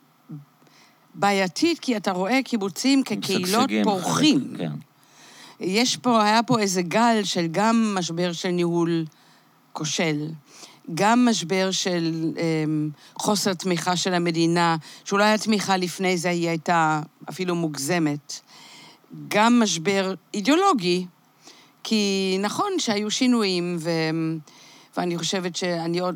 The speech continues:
Speaker 1: אני עוד זוכרת, אה, שאנשים היו חייבים לעבוד בתוך הקיבוץ, ועל כל, אה, אני הרמתי את הכ-, את האצבע להצביע על קניית אקסטרוד, המכונה ענק, כאילו שאני מבינה מזה משהו, כן?
Speaker 2: <laughs>
Speaker 1: אבל זאת הייתה ממש דמוקרטיה,
Speaker 2: דמוקרטיה.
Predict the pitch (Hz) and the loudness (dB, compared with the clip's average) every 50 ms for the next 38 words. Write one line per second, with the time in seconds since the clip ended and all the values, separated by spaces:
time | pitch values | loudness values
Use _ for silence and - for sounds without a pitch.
0 | - - 160 175 190 196 180 160 - 180 - - 175 165 160 165 160 147 - 170 | -4 -4 -2 -2 0 -2 -2 -2 -6 -8 -6 -4 -4 -2 -2 -2 -4 -4 -4 -4
1 | 160 156 151 151 147 160 151 160 156 147 - 175 160 156 156 160 160 151 147 - | -4 -4 -4 -6 -8 -6 -6 -4 -6 -4 -4 -2 -2 -2 0 -2 -2 -4 -4 -4
2 | 156 156 147 143 185 214 214 202 185 170 175 170 147 165 156 - 165 - - 160 | -4 -4 -2 -2 -2 0 0 -2 -2 -2 -4 -4 -6 -8 -8 -8 -10 -8 -8 -10
3 | 151 - 165 151 151 143 139 139 - - - _ - - - - - - - 156 | -8 -6 -6 -6 -4 -6 -8 -8 -10 -10 -10 _ -14 -20 -18 -20 -20 -6 -4 -2
4 | 156 156 156 151 - - 165 165 165 165 160 160 156 151 151 151 147 147 143 _ | -2 -2 -2 -4 -2 -2 0 0 2 0 0 0 0 0 -2 -2 -4 -6 -8 _
5 | _ - - - _ _ _ - 143 139 _ - 165 175 202 233 277 254 208 175 | _ -20 -20 -20 _ _ _ -18 -18 -12 _ -2 0 2 4 4 4 4 4 2
6 | 165 196 233 254 - - 170 156 - 156 147 _ - 180 180 - - 165 151 - | 2 2 2 2 0 -2 -8 -4 -6 -6 -6 _ -4 -4 -4 -2 -4 -6 -4 -2
7 | 160 151 147 147 _ _ - 214 247 208 - - - - 175 165 160 156 147 - | -2 -2 -2 -4 _ _ -2 -2 -2 -2 -4 -10 -4 -4 -2 -2 -2 -4 -4 -6
8 | - 143 143 160 202 240 247 208 175 160 151 - - - - - - - - - | -10 -6 -4 0 0 2 2 2 0 -2 -4 -6 -14 -20 -20 -20 -20 -20 -20 -20
9 | _ _ - 165 170 156 - - 165 165 165 170 185 214 240 233 _ - - - | _ _ -4 -4 -4 -4 -4 -4 0 2 2 4 4 2 2 0 _ -10 -12 -10
10 | 160 - - - - 180 196 247 269 254 180 180 165 165 160 156 - 170 165 175 | -6 -6 -6 -6 -4 0 2 4 4 4 4 2 0 0 -2 -4 -2 -2 0 2
11 | 202 214 196 175 175 175 190 208 202 _ - 170 160 185 185 185 - 180 170 165 | 2 0 0 0 -2 0 -2 -2 -2 _ -4 -2 -2 -2 0 -2 -2 -2 0 0
12 | 160 156 147 156 185 196 196 190 170 151 143 151 139 139 143 143 170 165 147 135 | 0 -2 -2 -2 0 0 2 2 0 0 0 0 0 0 0 0 0 -2 -2 -2
13 | 117 - - 170 214 - 190 - 196 190 214 185 - 220 214 - 160 160 165 156 | -4 -2 -2 0 0 0 -2 -2 -6 -4 -4 -4 -2 -4 -2 0 2 2 2 2
14 | 165 160 160 147 196 214 226 226 185 165 170 175 190 208 202 - - - - 175 | 0 0 0 2 2 2 2 4 2 0 0 2 0 0 0 -2 -4 -4 -2 0
15 | 165 - 110 117 123 - - 214 214 208 247 214 190 175 165 156 | 2 2 4 4 4 4 4 4 4 4 4 4 4 4 4 2